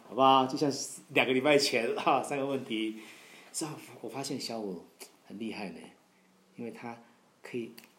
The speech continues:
把那个问题的那种关键，呃，不是，小富啊，啊，他可以把他关键哦，把他答对。好，所以我们看一下今天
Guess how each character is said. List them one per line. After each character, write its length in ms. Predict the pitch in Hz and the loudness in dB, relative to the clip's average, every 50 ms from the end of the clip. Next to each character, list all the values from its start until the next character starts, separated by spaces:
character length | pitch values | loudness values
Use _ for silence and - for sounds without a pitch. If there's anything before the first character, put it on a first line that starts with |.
| _ _ _ _ _ _ _ | _ _ _ _ _ _ _
把 100 | 95 95 | -14 -12
那 140 | 98 107 107 | -12 -10 -8
个 80 | 107 | -8
问 200 | 101 107 113 98 - | -8 -8 -8 -10 -12
题 180 | - - 87 | -14 -18 -16
的 120 | - - 90 90 | -14 -14 -14 -14
那 60 | 98 | -12
种 100 | 95 90 - - | -14 -14 -12 -6
关 260 | - 123 113 113 110 | -6 -6 -6 -6 -8
键， 200 | - 123 107 - - - - _ _ _ _ _ _ _ _ | -8 -6 -6 -6 -8 -14 -20 _ _ _ _ _ _ _ _
呃， 80 | - 104 | -12 -10
不 60 | 127 | -8
是， 100 | 117 113 | -8 -8
小 180 | 104 - 117 98 | -6 -6 -6 -6
富 260 | - - 131 107 87 | -6 -6 -8 -8 -10
啊， 640 | - - - - - - - - - - - - 87 | -12 -14 -18 -14 -12 -12 -12 -12 -14 -16 -14 -12 -12
啊， 100 | 82 - - - - - - - - - - - | -12 -12 -10 -10 -10 -10 -10 -12 -14 -18 -16 -4
他 100 | - 175 | 2 6
可 60 | 180 | 6
以 60 | 185 | 8
把 100 | 175 139 | 8 6
他 100 | 143 151 | 4 2
关 220 | - - 151 156 151 | 0 0 -2 -2 0
键 180 | 151 147 123 | 0 0 0
哦， 100 | 110 95 90 - - - _ - - - - - - _ _ _ _ _ _ _ _ _ - - - _ - _ _ _ _ _ | 0 -4 -8 -14 -20 -10 _ -10 -10 -10 -16 -20 -20 _ _ _ _ _ _ _ _ _ -18 -18 -18 _ -20 _ _ _ _ _
把 100 | - 107 | -12 -8
他 280 | 110 120 127 131 127 - - - _ _ _ _ _ _ _ _ _ _ _ _ _ _ _ _ _ | -4 -2 -2 -4 -4 -8 -14 -20 _ _ _ _ _ _ _ _ _ _ _ _ _ _ _ _ _
答 120 | 104 98 | -6 -6
对。 300 | 95 - 113 95 - - - - - _ _ _ _ _ _ _ | -4 -2 -4 -4 -4 -8 -14 -20 -20 _ _ _ _ _ _ _
好， 420 | _ - 107 135 143 - - - - _ | _ -2 0 0 0 -2 -10 -18 -20 _
所 160 | - 143 143 | 2 6 8
以 260 | 143 131 131 - - - - - _ _ - - - - - - _ _ _ _ _ _ _ _ _ _ _ | 8 8 6 2 -4 -14 -20 -20 _ _ -20 -20 -20 -20 -20 -20 _ _ _ _ _ _ _ _ _ _ _
我 60 | - 85 | -20 -18
们 140 | 87 95 | -16 -14
看 200 | 95 - - 113 | -8 -4 -4 -4
一 40 | 101 95 | -4 -2
下 160 | - 120 104 - - - - _ _ _ _ _ | -4 -4 -4 -6 -8 -14 -20 _ _ _ _ _
今 140 | - 98 | -18 -16
天 220 | 92 107 104 101 | -10 -10 -8 -8